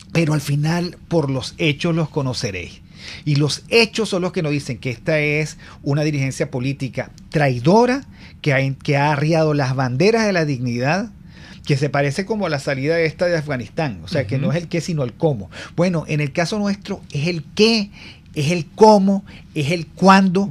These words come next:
Speaker 2: Por el
Speaker 1: es
Speaker 2: por
Speaker 1: el
Speaker 2: qué.
Speaker 1: siempre, es el por qué. Y, eh, finalmente nosotros, por eso yo insisto, vamos a to-, a tocar piso, vamos a, a, a volvernos a la realidad.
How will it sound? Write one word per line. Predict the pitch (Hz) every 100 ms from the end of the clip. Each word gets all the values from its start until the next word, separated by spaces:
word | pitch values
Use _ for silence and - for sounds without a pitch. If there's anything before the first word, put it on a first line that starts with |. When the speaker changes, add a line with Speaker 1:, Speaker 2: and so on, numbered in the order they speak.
| -
Speaker 2:
Por | 123
el | 123
Speaker 1:
es | 147
Speaker 2:
por |
Speaker 1:
el | 175
Speaker 2:
qué. | 139 139 160
Speaker 1:
siempre, | 208 208 147 170 185 - - -
es | 156
el | 180
por | 170 131
qué. | - 214 226 196 - - -
Y, | 175 196 214 -
eh, | 160
finalmente | 143 147 147 156 175 143 180 170
nosotros, | 151 170 151 165 160
por | 170
eso | 160 247
yo | 247 240
insisto, | 233 202 285 - 170 143
vamos | 165 233
a | 247
to-, | 196 160 -
a | 151
tocar | 143 165 165 170
piso, | - 262 285 - 143
vamos | 143 190
a, | 226
a, | 196 165
a | 160 -
volvernos | 156 147 147 156 214
a |
la | 226
realidad. | 190 139 127 214 226